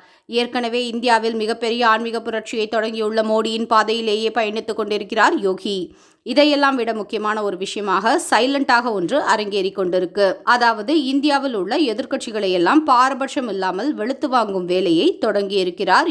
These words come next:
யோகி. உலகிலேயே மிகப்பெரிய ராஜதந்திரியாக விளங்கும் மோடி அவர்களிடம் கற்ற வித்தையை மொத்தமாக இறக்க ஆரம்பித்திருக்கிறார் யோகி.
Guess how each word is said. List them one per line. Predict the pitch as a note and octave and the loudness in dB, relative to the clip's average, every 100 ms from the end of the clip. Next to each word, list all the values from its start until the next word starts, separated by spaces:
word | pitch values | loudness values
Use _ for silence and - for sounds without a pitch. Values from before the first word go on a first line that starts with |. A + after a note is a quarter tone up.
| F#3 | 0
யோகி. | F3+ F3+ G3 F#3 D#3 - - | -2 -2 -4 -4 -6 -8 0
உலகிலேயே | D4+ D#4 C#4+ A#3+ C4+ G#4+ | 2 4 2 0 0 0
மிகப்பெரிய | B3 C4 C#4+ C4+ C4+ C#4+ | 0 0 -2 -2 -2 0
ராஜதந்திரியாக | A3+ G#3 A3+ A3+ G#3 G3+ G3+ G3+ G3 A#3 | 2 0 -4 -6 -6 -6 -2 -2 0 -2
விளங்கும் | F3+ F3+ F#3+ G3+ D4 | -2 -2 -2 2 2
மோடி | B3 C4 C#4 | 2 2 2
அவர்களிடம் | C4 G#3+ F#3+ G3 G3+ G#3 | 0 0 -2 -2 -2 -2
கற்ற | F3+ - | -4 -4
வித்தையை | F#3 F3+ A3+ F3+ C#4 | -4 -4 -2 0 2
மொத்தமாக | B3+ G#3+ C4+ B3 A#3+ B3 | 2 2 2 2 2 2
இறக்க | G3+ A3 A3+ | -2 0 2
ஆரம்பித்திருக்கிறார் | F#3 F3+ F#3 - E3+ F3 F#3+ C#4 G#3+ | 2 2 -4 -4 -6 0 0 2 0
யோகி. | F3+ F3 G#3 | -4 -6 -6